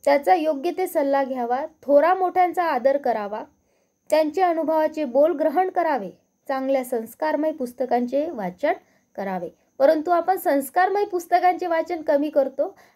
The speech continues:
आणि वाईट पुस्तकांचे वाचन जास्त करतो. हो, सद्विचाराने वर्तन करावे, दुसऱ्यांचे मन जाणून घ्यावे, शक्यतो परोपकार करावा, आपल्या वागण्याचे कुणाही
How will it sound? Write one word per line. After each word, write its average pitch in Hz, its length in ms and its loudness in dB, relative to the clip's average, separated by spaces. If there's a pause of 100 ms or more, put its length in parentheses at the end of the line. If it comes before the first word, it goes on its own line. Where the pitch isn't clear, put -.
आणि 269 420 -2 (1000)
वाईट 240 360 2
पुस्तकांचे 240 580 -6
वाचन 240 340 -2 (400)
जास्त 233 400 0
करतो. 175 280 -10 (760)
हो, 349 300 2 (960)
सद्विचाराने 381 840 2
वर्तन 277 380 2
करावे, 226 380 -2 (340)
दुसऱ्यांचे 277 680 0
मन 285 300 0
जाणून 285 360 0
घ्यावे, 254 340 -4 (520)
शक्यतो 247 480 0
परोपकार 285 580 0
करावा, 311 420 -2 (560)
आपल्या 247 400 0
वागण्याचे 240 520 0
कुणाही 233 840 -4